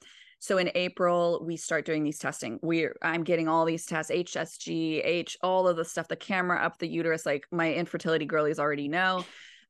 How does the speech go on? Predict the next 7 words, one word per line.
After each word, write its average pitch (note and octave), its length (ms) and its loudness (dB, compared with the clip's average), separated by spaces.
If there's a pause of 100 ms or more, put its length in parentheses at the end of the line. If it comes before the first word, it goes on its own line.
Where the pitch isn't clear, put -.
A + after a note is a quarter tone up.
I F3 480 6
went F3 240 0
through F3+ 200 0
the, D#3+ 320 4
the D3+ 280 0
docket C#3+ 540 -2
and, E3 260 -2